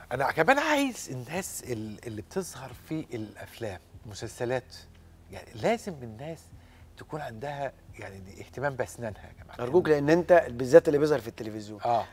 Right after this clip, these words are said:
Speaker 2: لأن أنت نموذج.
Speaker 1: بالظبط. مش بس
Speaker 2: ف-
Speaker 1: نموذج، يعني،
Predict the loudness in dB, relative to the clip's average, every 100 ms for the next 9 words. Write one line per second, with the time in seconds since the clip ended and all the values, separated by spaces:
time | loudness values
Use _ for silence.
0 | -6 -4 -2 0 0 4 2 2 -2 -6
1 | -10 -16 -20 -20 -14 -12 -12 -14 -20 -20
2 | -12 2 6 8 8 4 2 0 -4 -6
3 | -12 -12